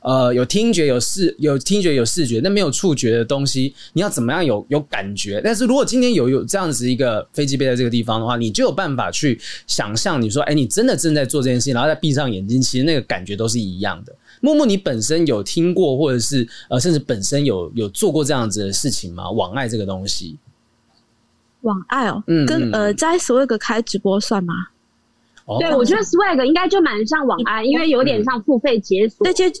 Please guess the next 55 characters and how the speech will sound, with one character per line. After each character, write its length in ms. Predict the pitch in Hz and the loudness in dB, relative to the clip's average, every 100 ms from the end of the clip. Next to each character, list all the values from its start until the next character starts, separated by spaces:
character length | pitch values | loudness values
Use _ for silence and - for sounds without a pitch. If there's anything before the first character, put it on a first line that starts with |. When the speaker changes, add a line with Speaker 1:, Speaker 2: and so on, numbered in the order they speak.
| - - | -14 -8
Speaker 2:
其 180 | - | 0
实 100 | 302 359 | 4 4
我 280 | 254 202 202 | 4 2 0
Speaker 1:
嗯。 40 | |
Speaker 3:
对。 100 | 190 | 2
Speaker 2:
听 160 | 294 339 | 2 4
不 60 | 277 | 2
到 120 | 262 | 2
他 160 | 262 | 2
们 160 | 277 247 | 4 4
声 220 | 247 247 | 2 2
音， 140 | 247 254 | 4 4
但 100 | 277 | 4
是 140 | 285 | 4
我 180 | 254 185 | 2 2
可 200 | - 247 | 0 2
以 140 | 240 | 2
在 280 | 202 233 220 | 2 0 0
上 180 | 220 220 | 0 2
面 160 | 220 214 | 4 4
有 140 | 196 | 2
影 200 | - 170 | 0 -2
像， 300 | 160 208 175 - - - | 0 -2 -2 -8 -16 -4
然 100 | 170 | -4
后 800 | 185 233 220 202 185 175 120 - _ _ | 0 0 0 0 0 -2 -6 -12 _ _
影 180 | - 202 | -2 0
像 220 | 196 262 | 2 2
跟 140 | 247 247 | 4 2
声 200 | 240 208 | 2 4
音 120 | 220 | 4
传 180 | 254 190 | 4 0
达 120 | 185 | -2
给 120 | 180 | -4
他 200 | - 175 | -4 -4
们， 240 | 185 - - _ _ _ - | -2 -4 -6 _ _ _ -8
然 120 | 180 | -2
后 180 | 214 226 | 0 2
会 140 | 233 | 0
做 220 | 226 220 | 2 0
一 40 | 214 | 2
些 160 | 214 | 0
比 100 | 185 | 0
较 140 | 175 185 | -2 -2
暧 160 | 214 | -2
昧 160 | 208 196 | 0 2
的 120 | 180 | 2
事 180 | 180 208 | 0 0
情 260 | - 165 160 | -2 -6 -2
啊， 140 | 151 | -2
或 140 | 185 196 | 0 -2
勾 240 | - 180 | 0 0
引 180 | 180 - | 0 -2
这 80 | - | -6
样 100 | 147 | -6
子。 140 | - | -12